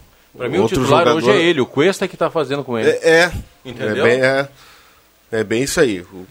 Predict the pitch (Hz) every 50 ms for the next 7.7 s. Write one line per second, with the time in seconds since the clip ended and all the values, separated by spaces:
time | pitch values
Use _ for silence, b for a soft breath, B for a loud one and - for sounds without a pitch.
0 | - - 120 127 135 - - 180 151 160 160 156 160 160 160 156 151 175 208 185
1 | 180 220 226 214 B B B B B B B B B B B B B B B _
2 | - 127 127 117 120 147 165 170 - - 180 160 - 185 156 165 160 - - 165
3 | 160 147 165 160 170 165 156 - 165 151 135 117 104 101 101 135 131 139 - 151
4 | 147 143 - - 147 143 147 151 147 127 117 120 110 131 139 139 131 117 120 120
5 | 92 123 120 123 131 117 - - - - - 123 123 139 147 151 143 135 120 117
6 | 135 131 123 120 117 123 127 127 127 131 131 127 123 123 123 131 131 131 127 -
7 | - - 135 131 - - 147 143 147 147 156 165 B